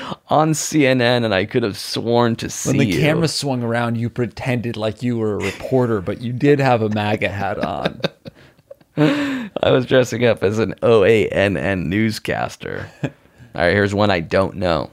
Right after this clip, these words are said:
Speaker 2: Mm.
Speaker 1: So you're gonna have to buckle in.
Speaker 2: Let's do it.
Speaker 1: Laconic.
Speaker 2: Laconic. Laconic.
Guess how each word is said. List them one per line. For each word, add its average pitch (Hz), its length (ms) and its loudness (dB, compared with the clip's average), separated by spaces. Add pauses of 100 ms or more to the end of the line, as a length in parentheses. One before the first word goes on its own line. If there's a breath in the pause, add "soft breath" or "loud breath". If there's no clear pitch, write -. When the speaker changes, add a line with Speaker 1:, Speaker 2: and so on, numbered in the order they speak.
(220)
Speaker 2:
Mm. 120 300 2 (120)
Speaker 1:
So - 60 -6
you're 78 120 -2
gonna 76 140 2
have - 120 -2
to - 80 -4
buckle 67 360 -2
in. 50 200 -8 (100)
Speaker 2:
Let's 107 180 -4
do 104 200 0
it. 98 140 -6 (440)
Speaker 1:
Laconic. - 1040 -2 (240)
Speaker 2:
Laconic. - 960 -14 (880)
Laconic. - 840 -10